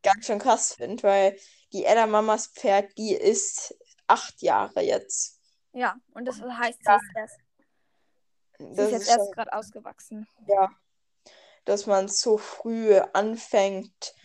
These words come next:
Speaker 1: ein Pferd zu reiten, trotzdem, wenn es noch viel zu jung ist eigentlich. Und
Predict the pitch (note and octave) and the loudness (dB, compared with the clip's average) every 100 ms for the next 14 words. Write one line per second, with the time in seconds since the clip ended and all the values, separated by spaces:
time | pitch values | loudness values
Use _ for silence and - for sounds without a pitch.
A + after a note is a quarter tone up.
0 | _ _ - G3+ - F#3+ F#3+ G3 F#3 F3+ | _ _ -2 -2 4 4 4 2 6 6
1 | G3 - G3 A3+ F3+ G3 F#3 F#3+ F#3+ F3+ | 4 -6 -2 -2 -2 -4 -4 -4 -8 -10
2 | - G#3+ F#3 F#3 - G#3 G3 G3+ G3 D3 | -8 -2 -2 -2 -10 -4 0 0 0 -4
3 | - F3 F3+ F#3+ F3+ - F3 F#3+ F#3+ | -4 -6 -4 -4 -4 -2 -4 -4 -12